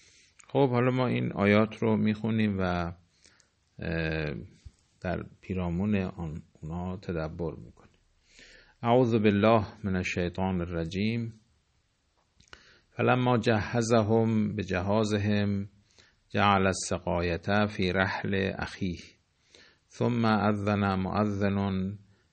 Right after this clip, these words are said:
ایتها العیر انکم لسارقون.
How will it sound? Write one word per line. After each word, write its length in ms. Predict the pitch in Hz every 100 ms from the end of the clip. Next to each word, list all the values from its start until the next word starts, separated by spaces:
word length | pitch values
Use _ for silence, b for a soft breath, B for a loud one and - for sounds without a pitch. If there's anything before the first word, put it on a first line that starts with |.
| b -
ایتها 560 | 101 95 123 143 135
العیر 800 | 131 123 110 113 110 101 95 101 -
انکم 580 | 95 92 87 113 123
لسارقون. 1120 | 113 98 - 90 90 85 117 123 117 104 92